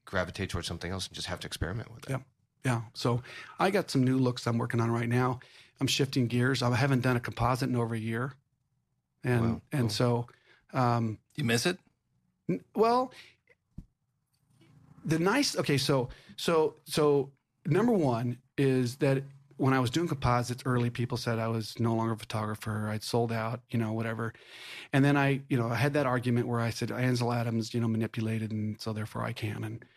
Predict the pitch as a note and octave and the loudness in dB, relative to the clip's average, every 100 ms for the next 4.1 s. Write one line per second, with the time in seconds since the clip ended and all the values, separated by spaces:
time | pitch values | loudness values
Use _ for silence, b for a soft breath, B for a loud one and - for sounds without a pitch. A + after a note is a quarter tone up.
0 | B - B2 - G#2+ A2 A2 A#2 A2 C#3 | B 0 0 2 -2 -2 -4 -2 4 4
1 | C#3 B2+ A#2+ A2+ A2+ - B B B - | 4 4 2 0 -4 -8 B B B 0
2 | D3+ F3 D3 C#3 - A#2 A2 A2 A#2 B2 | 2 4 2 2 0 -2 -2 -2 0 2
3 | B2+ B2+ B2 - A#2 - A2+ - A2+ G#2+ | 2 0 -2 -4 -6 -4 -6 -2 -2 -2
4 | A2+ | -6